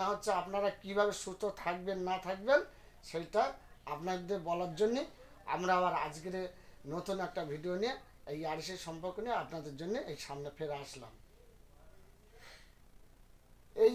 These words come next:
যে আরিশ, আরিশ দিন দিন মানুষের ভরে যাচ্ছে। একজনের বাড়ি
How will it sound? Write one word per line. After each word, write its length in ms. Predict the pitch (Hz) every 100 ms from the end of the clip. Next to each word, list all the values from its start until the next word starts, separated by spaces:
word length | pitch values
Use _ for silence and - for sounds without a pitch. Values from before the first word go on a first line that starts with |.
| 226
যে 100 | 247 208 208
আরিশ, 280 | 247 220 - - - - - - - - - - - - - - - - - - -
আরিশ 400 | 160 226 269 262 185
দিন 160 | 226 233 240
দিন 160 | 269 240 214 - - - 143 180
মানুষের 420 | 208 240 269 254 185 143
ভরে 240 | 139 233 262 269 240
যাচ্ছে। 380 | 220 - - 151 113 - - - - - - - - - -
একজনের 480 | 190 202 202 254 269 240
বাড়ি 180 | 226